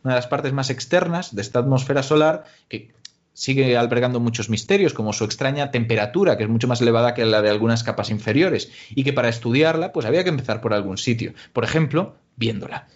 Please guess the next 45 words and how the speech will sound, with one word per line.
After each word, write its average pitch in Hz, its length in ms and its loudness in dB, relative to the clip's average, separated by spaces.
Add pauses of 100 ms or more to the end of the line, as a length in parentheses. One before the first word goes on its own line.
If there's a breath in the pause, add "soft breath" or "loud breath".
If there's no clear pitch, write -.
(140 soft breath)
Viéndola 190 360 2
durante 175 300 2
el 190 80 4
eclipse, 208 440 0
pero 156 200 4
de 147 80 6
alguna 175 260 4
manera 175 300 4
también 160 340 0
preservando 120 540 2
esa 110 160 -2
imagen. 104 420 -2
Y 147 140 0
fue 208 180 4
a 208 40 4
través 175 340 4
de 127 80 2
estos, 135 340 0
de 101 260 2
estos 123 300 0
dibujos 135 480 0 (280 loud breath)
y 127 80 -2
de 98 100 4
otros 127 320 2
cuadros 147 480 2 (260 soft breath)
como 110 240 0
se 107 240 0
hizo 143 240 2
en 110 80 2
un 107 100 2
primer 104 280 2
momento 92 400 0
dado, 73 320 -2
porque 104 220 -2
ahí 117 100 6
se 135 100 0
podía 127 260 4
ver 143 220 4
con 107 200 -2
sorprendente 110 640 2
claridad 123 440 2
algunos 113 360 0
de 113 80 2
los 101 160 -4
rasgos. - 460 -4